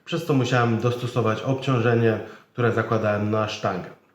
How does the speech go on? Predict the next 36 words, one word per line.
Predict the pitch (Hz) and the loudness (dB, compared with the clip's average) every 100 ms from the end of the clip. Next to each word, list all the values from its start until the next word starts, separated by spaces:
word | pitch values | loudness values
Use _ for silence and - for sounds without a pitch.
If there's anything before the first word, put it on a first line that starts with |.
| _ _ _ | _ _ _
Tak | 143 131 | -2 0
więc | 110 92 - | 0 -2 -6
sto | - - | -6 -2
czterdzieści | 165 170 147 151 165 | 0 0 0 0 -2
kilogramów | - 151 143 147 139 | -2 0 4 4 4
na | 143 | 2
sześć | 127 147 | 0 -2
powtórzeń | - 135 - 139 139 135 | -2 -4 -2 0 2 2
było | 120 123 120 120 | 0 2 2 4
w | |
pierwszym | 151 143 147 135 | 2 4 2 0
tygodniu, | 143 147 147 151 151 151 - - - | 2 4 4 4 2 0 -10 -20 -14
a | 101 | -12
w | - | -4
pie-, | 143 120 | -2 0
ostatnim | 120 135 156 151 | 0 2 2 2
tygodniu | 143 139 139 139 139 131 - | 2 2 2 2 2 0 -2
udało | 120 117 117 | 0 4 4
mi | 117 | 2
się | 117 | 0
wycisnąć | 110 117 113 113 | -4 -6 -4 -4
sto | - - | -2 -4
pięćdziesiąt | 131 123 113 117 | -2 -4 -2 -4
kilogramów | - 113 113 113 107 | -2 0 2 2 0
na | 107 | -2
dwa | 92 107 | -2 -4
powtórzenia. | - 107 113 107 95 87 - _ - - - - _ _ _ _ - | -4 -6 -4 -2 -2 -6 -14 _ -20 -20 -20 -20 _ _ _ _ -2
Ten | 190 185 | 2 4
wynik | 175 175 165 - | 6 6 4 4
to, | 139 131 127 123 | 4 6 6 4
y, | 123 | 4
mój | 123 135 | 6 6
rekord | 156 156 160 | 4 4 0
w | - | 0
tej | - 147 | 2 4
wersji. | 147 156 156 165 156 147 135 | 4 2 0 0 2 4 2